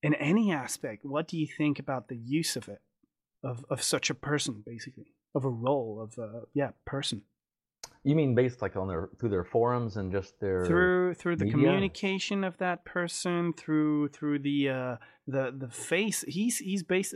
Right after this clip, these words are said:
Speaker 1: a community manager is basically going to be the, the face of bo-, of the company,
Speaker 2: Sure.
Speaker 1: uh, and of the game, uh, the relation guy that is going to be between the community and the firm.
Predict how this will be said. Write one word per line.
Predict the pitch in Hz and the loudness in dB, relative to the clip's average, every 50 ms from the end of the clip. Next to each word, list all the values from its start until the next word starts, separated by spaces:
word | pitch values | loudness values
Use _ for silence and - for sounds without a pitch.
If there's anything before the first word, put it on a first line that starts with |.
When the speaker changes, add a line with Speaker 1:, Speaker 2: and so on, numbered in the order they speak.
| - 151 | -6 -6
Speaker 1:
a | 143 143 | -6 -4
community | - - 160 165 202 220 208 - 175 | -2 0 0 2 2 0 0 0 0
manager | 160 151 139 127 127 123 123 117 117 | 2 2 2 0 -4 -6 -8 -8 -8
is | 120 117 | -8 -6
basically | 117 - 151 147 - - 139 135 | -2 0 0 0 0 -2 -6 -6
going | 123 131 127 127 127 | -4 -2 -2 -2 -4
to | - | -4
be | - 139 127 113 | -4 -4 -4 -4
the, | - 117 113 - - - - - | -6 -8 -14 -14 -18 -20 -18 -12
the | - 131 | -12 -10
face | - - - 165 165 170 170 - - | -10 -2 2 4 4 4 4 2 -4
of | - 151 143 127 - | -8 -8 -10 -8 -6
bo-, | - 147 143 135 143 | -4 -4 -2 -2 -4
of | 156 135 - - | -8 -8 -8 -10
the | - | -12
company, | - - - 175 196 190 - - 147 131 123 | -10 -6 -2 -2 -2 -2 -2 -4 -4 -2 0
Speaker 2:
Sure. | 127 123 113 98 - - - - - - - - _ - | 0 0 0 0 -4 -8 -16 -20 -20 -20 -20 -20 _ -8
Speaker 1:
uh, | 139 135 127 123 - - | -6 -4 -4 -4 -4 -2
and | 147 156 156 | 0 2 2
of | 151 131 127 | 2 0 -2
the | 139 | -6
game, | 123 120 120 151 170 190 180 160 151 143 143 147 143 143 - | -8 -4 0 2 2 2 4 2 2 2 2 0 0 -2 -4
uh, | 156 139 135 131 127 131 131 131 | -4 -4 -4 -4 -4 -6 -8 -6
the | 135 135 127 | -6 -6 -4
relation | 123 123 127 135 135 135 139 139 156 175 202 196 - - 170 160 147 139 | -4 -4 -4 -2 -2 0 0 2 2 2 0 0 -2 -2 -2 -2 -2 -2
guy | 131 143 127 123 120 117 117 117 117 117 | -4 -6 -8 -8 -8 -8 -8 -10 -10 -8
that | 127 127 117 135 | -8 -8 -6 -4
is | 156 147 135 - - | -4 -4 -4 -4 -4
going | - 151 139 139 135 | -4 -2 -2 -2 -4
to | - 139 | -4 -4
be | 139 131 131 | -4 -4 -4
between | 123 - 127 - - 139 135 | -4 -6 -8 -6 -4 -4 -4
the | 123 123 | -4 -4
community | - 127 123 139 151 151 139 131 - 143 135 117 120 | -4 -2 2 2 4 2 2 0 -4 -8 -8 -8 -6
and | 135 135 131 127 | -6 -6 -4 -6
the | 127 127 117 | -6 -8 -10
firm. | - - - 147 151 143 131 120 110 110 113 | -10 -10 -6 -2 -2 0 -2 -2 -4 -8 -8